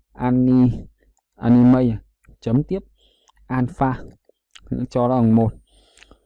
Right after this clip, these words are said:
Có nghĩa là cái thằng alpha lúc đầu là bằng không mà, alpha là độ mờ ấy. Có nghĩa không bằng không là không nhìn gì, bằng một thì sẽ bằng nhìn rõ, nó sẽ chênh lệch từ không đến một. Đấy. Thì ở đây khi buổi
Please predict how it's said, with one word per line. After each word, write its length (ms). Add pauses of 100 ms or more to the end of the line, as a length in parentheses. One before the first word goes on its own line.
(880)
Có 120
nghĩa 180
là 280
cái 240
thằng 260
alpha 400
lúc 140
đầu 260
là 100
bằng 160
không 280
mà, 140 (180)
alpha 340
là 100
độ 160
mờ 460
ấy. 80 (420)
Có 100
nghĩa 100
không 260
bằng 100
không 180
là 60
không 180
nhìn 160
gì, 300
bằng 200
một 160
thì 60
sẽ 200
bằng 160
nhìn 140
rõ, 280
nó 80
sẽ 180
chênh 240
lệch 200
từ 160
không 560
đến 180
một. 160 (320)
Đấy. 200 (1700)
Thì 120
ở 160
đây 200
khi 200
buổi 100